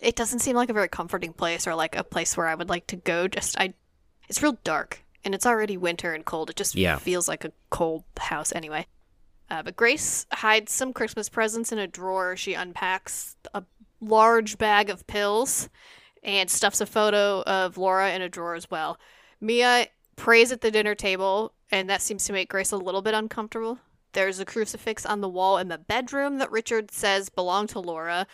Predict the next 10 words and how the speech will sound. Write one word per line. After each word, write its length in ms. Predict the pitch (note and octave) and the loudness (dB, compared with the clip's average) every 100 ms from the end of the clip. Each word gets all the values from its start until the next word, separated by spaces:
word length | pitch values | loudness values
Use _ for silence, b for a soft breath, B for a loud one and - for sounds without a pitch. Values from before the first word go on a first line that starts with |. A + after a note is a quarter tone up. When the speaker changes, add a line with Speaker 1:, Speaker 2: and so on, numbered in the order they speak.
| b b b | b b b
Speaker 1:
Grace 300 | - G#3 G#3 | 0 2 2
claims 360 | - G3+ G3 - | 0 -2 -2 -4
it 100 | A3 | -2
doesn't 180 | G#3 F#3+ | -2 -2
bother 300 | E3+ D3+ E3+ | -4 -4 -4
her. 240 | G3+ C4+ - b b b b _ _ | -4 -4 -8 b b b b _ _
And, 420 | G3 G3 F#3+ G3 - | -2 0 0 -2 -4
um, 440 | G3 G3 F#3+ F#3+ - _ _ - | 0 0 0 -6 -18 _ _ -10
the 80 | |
kids 400 | G#3 D#4 C#4 - | -4 -2 -2 -4